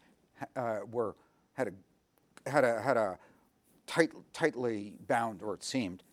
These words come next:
delegation, but they had the support of a lot of other northern, uh, votes, others. It's New York even. Uh, okay,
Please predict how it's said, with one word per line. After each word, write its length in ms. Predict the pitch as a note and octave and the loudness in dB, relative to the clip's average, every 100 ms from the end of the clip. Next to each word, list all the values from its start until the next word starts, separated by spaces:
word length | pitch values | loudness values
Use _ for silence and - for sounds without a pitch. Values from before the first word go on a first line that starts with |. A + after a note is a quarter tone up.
| _ | _
delegation, 640 | A2 F#2 G#2+ G2 - F#2+ _ _ _ _ | -4 0 -2 -2 -8 -14 _ _ _ _
but 120 | G3 | 4
they 80 | G3+ | 6
had 120 | E3+ | 6
the 100 | C#3+ | 2
support 280 | - C#3 A#2+ | -2 0 0
of 60 | |
a 40 | A2+ | 4
lot 180 | A2+ A2 | 4 4
of 80 | |
other 220 | A2+ G#2 G#2+ | 0 0 -6
northern, 520 | G#2+ G#2+ G2 F#2+ D2 _ _ _ _ A2 | -4 -4 -4 -8 -12 _ _ _ _ -6
uh, 500 | G#2 G2+ F#2+ F#2 G#2 | -2 -2 -2 -6 -6
votes, 340 | G#2+ F#2 - - | -6 -6 -12 -6
others. 260 | A2+ F#2+ A2 | -4 -4 -12
It's 220 | A#2 F#3 | -14 -14
New 280 | G#3 A3 E3+ | -6 -4 2
York 340 | B2 B2 - | 4 2 0
even. 300 | A2 G#2 A2+ _ _ _ _ _ - | -14 -12 -18 _ _ _ _ _ -8
Uh, 420 | A#2+ A#2 A2+ G#2+ _ _ _ _ _ _ _ _ - | -2 -2 -2 -4 _ _ _ _ _ _ _ _ 0
okay, 520 | D3 - D3+ A2+ E2+ | 0 8 8 8 2